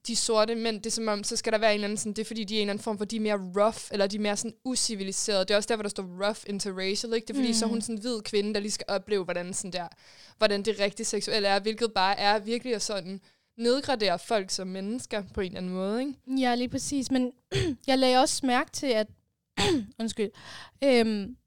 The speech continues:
Speaker 2: hvis, altså, jeg tænkte også rigtig meget på, at hvis nu der sidder nogle, øhm,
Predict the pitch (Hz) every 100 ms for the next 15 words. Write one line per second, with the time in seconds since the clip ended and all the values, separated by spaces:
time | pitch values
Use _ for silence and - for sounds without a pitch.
0 | _ 269 - - 240 240 247 240 240 277
1 | 269 247 233 226 233 233 196 220 254 214
2 | 214 - - _ _ _ _ _ _ _
3 | _ _ 233 254 - 262 254 220 - -
4 | 302 240 208 196 190 190 185 180 175 170